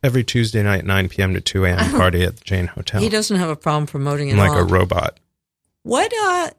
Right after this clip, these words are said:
Speaker 2: why, now why isn't it on your website? It's not on your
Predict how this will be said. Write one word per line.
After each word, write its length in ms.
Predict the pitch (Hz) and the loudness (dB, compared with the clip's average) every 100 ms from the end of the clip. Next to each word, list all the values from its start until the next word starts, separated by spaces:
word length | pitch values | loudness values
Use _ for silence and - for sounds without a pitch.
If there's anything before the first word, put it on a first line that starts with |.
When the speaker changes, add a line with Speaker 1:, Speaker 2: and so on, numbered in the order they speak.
| _ | _
Speaker 2:
why, 420 | 220 233 311 415 381 | -14 -4 0 2 0
now 200 | 330 370 | 0 0
why 360 | 381 440 523 508 | 2 2 2 0
isn't 340 | - 392 302 - | 0 0 -2 -2
it 180 | 254 254 | -2 0
on 380 | - 226 233 220 | 0 0 0 2
your 180 | 220 202 | 0 0
website? 460 | 220 220 - 143 | 0 -2 -4 -4
It's 240 | - 202 247 | -4 -4 0
not 140 | 240 | 0
on 80 | |
your 100 | 233 | 0